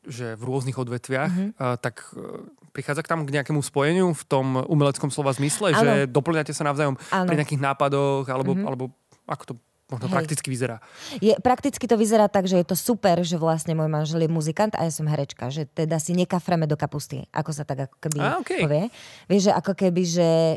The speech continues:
Speaker 2: že ja, e, poznám to jeho prostredie, ale nepoznám ho detailne tak ako on, to isté aj on moje. Tým pádom s-, sme si veľkým supportom. Napríklad, e,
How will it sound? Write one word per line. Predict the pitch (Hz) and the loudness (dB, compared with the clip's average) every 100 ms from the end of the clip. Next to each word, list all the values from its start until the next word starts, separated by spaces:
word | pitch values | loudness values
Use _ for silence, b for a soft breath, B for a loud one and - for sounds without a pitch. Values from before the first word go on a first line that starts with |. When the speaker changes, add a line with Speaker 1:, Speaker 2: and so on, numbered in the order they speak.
| - - | -4 -10
Speaker 2:
že | 156 175 | -4 -2
ja, | 170 175 160 160 - _ _ - | 0 2 4 2 -2 _ _ -20
e, | 57 - - _ - | -20 -20 -20 _ -6
poznám | 180 170 175 156 | 0 2 2 0
to | 156 | 0
jeho | 160 151 151 | 2 2 0
prostredie, | 151 135 - 170 185 262 330 - B B B | -2 -4 -2 0 4 4 4 0 B B B
ale | 180 190 | 4 6
nepoznám | 214 285 262 247 | 4 4 4 4
ho | 220 | 4
detailne | 196 208 202 202 | 4 4 4 4
tak | 196 175 | 2 0
ako | - | 2
on, | 135 156 196 220 | 4 6 4 2
to | 190 | 2
isté | 180 160 185 | 2 2 2
aj | 151 160 | 2 2
on | - 185 175 | 4 4 4
moje. | 165 160 131 - B B B B | 4 4 2 -4 B B B B
Tým | B 214 | B 2
pádom | 202 214 190 190 | 4 4 4 4
s-, | 185 - - | 2 -2 -6
sme | - - 175 160 | -4 0 2 2
si | 156 170 | 0 2
veľkým | 185 202 | 2 2
supportom. | 190 156 147 - 139 | 0 0 -2 -2 0
Napríklad, | 151 - 185 156 | 0 0 0 0
e, | - | 0